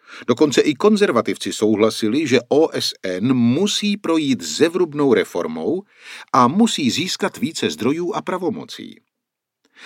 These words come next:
Radikálové a idealisté volali po založení pozemské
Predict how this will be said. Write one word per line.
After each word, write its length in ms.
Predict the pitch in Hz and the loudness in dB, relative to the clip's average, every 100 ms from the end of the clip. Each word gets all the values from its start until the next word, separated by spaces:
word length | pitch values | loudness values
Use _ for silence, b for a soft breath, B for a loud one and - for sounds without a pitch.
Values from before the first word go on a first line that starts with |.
| B | B
Radikálové 920 | - 147 190 180 160 151 147 147 139 - | 2 2 4 2 2 4 4 4 4 0
a 100 | 107 | -2
idealisté 1000 | - 175 180 117 80 85 - - 90 139 | -4 -2 2 2 0 -4 -6 -4 0 0
volali 400 | 131 123 120 113 | 2 4 6 4
po 160 | 110 123 | 2 0
založení 500 | 110 123 123 120 117 | 2 2 2 2 2
pozemské 800 | - 135 147 147 - 101 85 | 2 -2 -2 -4 -6 -6 -6